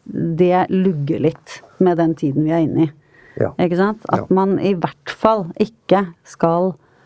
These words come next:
Speaker 1: eh, på en måte betale aktører for å drive med oljevirksomhet som egentlig ikke er liv laga. Eh, og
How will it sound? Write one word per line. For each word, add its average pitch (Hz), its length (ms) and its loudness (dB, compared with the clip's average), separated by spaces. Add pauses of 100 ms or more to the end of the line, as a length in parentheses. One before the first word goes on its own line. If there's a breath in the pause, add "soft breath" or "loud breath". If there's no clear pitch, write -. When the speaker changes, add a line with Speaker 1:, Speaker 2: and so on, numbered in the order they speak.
(400 soft breath)
Speaker 1:
eh, 170 840 0
på 175 140 -2
en 190 60 2
måte 156 220 -2
betale 156 760 0 (140)
aktører 175 640 -2
for 170 240 0
å 170 80 0
drive 165 320 0
med 170 140 2
oljevirksomhet 156 580 0
som 165 160 0
egentlig 160 540 0
ikke 170 160 -2
er 170 80 0
liv 165 180 -2
laga. 160 260 0 (840 loud breath)
Eh, - 100 2
og - 100 0